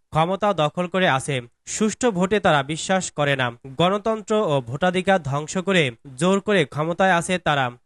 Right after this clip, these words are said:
মার্কিন সহকারী পররাষ্ট্রমন্ত্রী ডোনাল্ড লুর সফরকে কেন্দ্র করে বিএনপি নেতারা কিছু না বললেও ওবায়দুল কাদের সাহেবরা খুব উত্তেজনার ভেতরে আছেন। তাদের উত্তেজনা কোনোভাবেই প্রশমিত হচ্ছে না।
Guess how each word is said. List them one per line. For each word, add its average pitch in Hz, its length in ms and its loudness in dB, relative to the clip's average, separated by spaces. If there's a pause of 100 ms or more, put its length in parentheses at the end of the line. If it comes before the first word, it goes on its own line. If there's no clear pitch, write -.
মার্কিন 185 460 0
সহকারী 214 500 0
পররাষ্ট্রমন্ত্রী 165 960 0 (260)
ডোনাল্ড 196 400 2
লুর 202 160 -2
সফরকে 180 560 -2
কেন্দ্র 151 380 -2
করে 165 300 0 (240)
বিএনপি 202 440 -2
নেতারা 170 360 2
কিছু 160 260 -6
না 147 200 2
বললেও 165 480 0 (240)
ওবায়দুল 214 400 2
কাদের 226 260 -2
সাহেবরা 170 460 0
খুব 147 220 -4
উত্তেজনার 190 560 0
ভেতরে 147 360 -2
আছেন। 139 400 -2 (180)
তাদের 160 380 2
উত্তেজনা 175 520 0
কোনোভাবেই 170 600 0
প্রশমিত 180 540 -4
হচ্ছে 151 380 0
না। 127 220 0